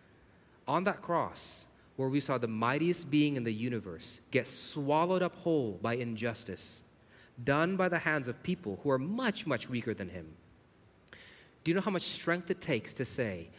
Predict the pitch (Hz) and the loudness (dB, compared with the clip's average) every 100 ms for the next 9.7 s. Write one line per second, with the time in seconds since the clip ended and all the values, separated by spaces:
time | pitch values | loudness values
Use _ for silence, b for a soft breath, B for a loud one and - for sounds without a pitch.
0 | B B - 202 160 127 151 127 123 120 | B B -2 0 0 -2 0 0 -2 -2
1 | 127 123 117 120 120 113 98 92 - 90 | -2 -2 -4 -2 -2 -4 -6 -10 -8 -2
2 | 107 - - - - - - - _ - | -2 -4 -14 -20 -20 -20 -20 -20 _ -20
3 | - - - _ 107 98 92 120 120 147 | -20 -20 -20 _ -6 -4 -4 -6 -2 -2
4 | 135 123 - - - - - - _ - | -2 -6 -12 -20 -20 -20 -20 -20 _ -20
5 | _ - - - - _ _ _ - _ | _ -20 -20 -20 -20 _ _ _ -20 _
6 | - 87 95 95 98 85 - - - _ | -14 -12 -8 -8 -10 -12 -16 -20 -20 _
7 | _ _ _ _ _ _ _ _ _ _ | _ _ _ _ _ _ _ _ _ _
8 | _ _ - B B B B B B 120 | _ _ -20 B B B B B B -4
9 | 127 - 120 107 107 98 92 | -2 0 -2 -2 -4 -4 -8